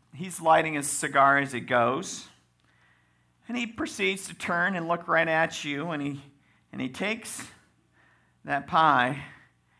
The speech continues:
and he starts using it as an ashtray, and you're like, "Well, it's your pie. Uh, you just paid a hundred dollars for it, so that's all right." But not only that, but he drops the pie on the ground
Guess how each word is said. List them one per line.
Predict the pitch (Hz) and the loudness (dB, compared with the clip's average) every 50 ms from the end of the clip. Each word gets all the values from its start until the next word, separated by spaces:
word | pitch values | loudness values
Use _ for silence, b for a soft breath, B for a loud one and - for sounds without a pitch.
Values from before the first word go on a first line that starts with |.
| B B B B B | B B B B B
and | - 139 139 | -12 -10 -10
he | 139 | -10
starts | 143 - 160 156 160 156 - | -4 -2 0 0 0 -2 -6
using | 156 156 151 147 147 131 | -8 -8 -6 -6 -6 -6
it | 127 123 120 | -4 -2 -2
as | 117 120 117 | -2 -4 -4
an | 120 123 | -4 -4
ashtray, | 135 147 147 135 139 - - - 110 110 110 | -2 -2 -2 -4 -6 -10 -12 -12 -8 -8 -6
and | 110 113 | -6 -6
you're | 117 113 | -8 -8
like, | 113 110 113 120 127 | -8 -8 -10 -10 -10
"Well, | 131 131 135 135 135 131 131 - | -8 -8 -8 -8 -8 -10 -12 -14
it's | 110 110 110 - - | -16 -16 -16 -16 -12
your | 143 147 165 | -12 -12 -12
pie. | 160 - - 151 156 147 127 120 120 127 143 143 - b b b b b b b b b b b b b b b b _ _ _ - | -12 -8 -6 -4 -2 -2 -2 -2 -4 -6 -10 -12 -16 b b b b b b b b b b b b b b b b _ _ _ -8
Uh, | 107 107 110 107 110 | -4 -4 -4 -4 -4
you | 120 131 | -8 -10
just | 135 135 135 - | -12 -14 -14 -10
paid | - 143 135 | -6 -4 -4
a | 127 | -4
hundred | 117 139 135 123 | -4 -4 -2 0
dollars | 123 131 143 143 127 120 110 - | 0 2 2 2 0 0 -4 -8
for | - - - 107 107 113 123 | -12 -14 -12 -8 -6 -6 -6
it, | 135 - | -6 -10
so | - - - 110 104 104 104 104 104 107 104 - - _ _ _ _ _ _ _ _ _ | -14 -14 -12 -10 -10 -8 -8 -10 -10 -12 -16 -18 -20 _ _ _ _ _ _ _ _ _
that's | 127 120 120 - | -12 -10 -6 -4
all | 127 | -2
right." | 117 117 120 120 123 143 160 - - | 0 0 2 0 0 -2 -6 -8 -10
But | - 131 139 | -10 -4 0
not | 175 208 247 | 0 2 2
only | 254 277 277 262 226 | 2 2 0 -2 -2
that, | 165 156 185 220 214 208 180 170 190 - - - - _ _ _ _ _ _ _ _ _ _ _ _ _ _ _ _ _ _ _ _ _ _ - | 0 2 4 6 6 6 6 4 4 0 -4 -12 -20 _ _ _ _ _ _ _ _ _ _ _ _ _ _ _ _ _ _ _ _ _ _ -8
but | 160 165 | -6 -6
he | 165 | -6
drops | 147 113 160 180 214 247 262 - - - - | -4 0 4 6 6 6 6 4 0 -2 -4
the | 208 190 | -2 -2
pie | - - 190 185 185 185 175 175 | 0 4 6 8 8 8 8 8
on | 170 170 180 202 208 | 8 8 6 6 4
the | 208 208 | 0 -4
ground | 170 - 175 160 156 139 131 127 135 147 160 160 | -2 2 4 6 6 6 6 6 4 2 -2 -6